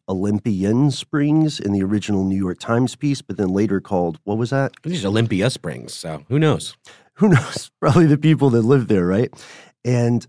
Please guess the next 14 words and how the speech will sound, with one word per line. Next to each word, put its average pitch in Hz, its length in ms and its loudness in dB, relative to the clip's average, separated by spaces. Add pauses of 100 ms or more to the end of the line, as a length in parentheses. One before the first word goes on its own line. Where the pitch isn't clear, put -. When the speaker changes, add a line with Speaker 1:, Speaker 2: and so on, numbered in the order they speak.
Speaker 1:
Missus 160 420 2
Crouch - 520 0 (320)
was 101 500 -2 (480)
out 127 280 2 (120)
in 113 340 2
the 98 140 -6
yard 92 760 -2
at 92 180 -4
the 98 80 -4
time. 80 440 -4
She - 260 -8
was 98 340 -4
making 107 480 0
soap, - 540 -4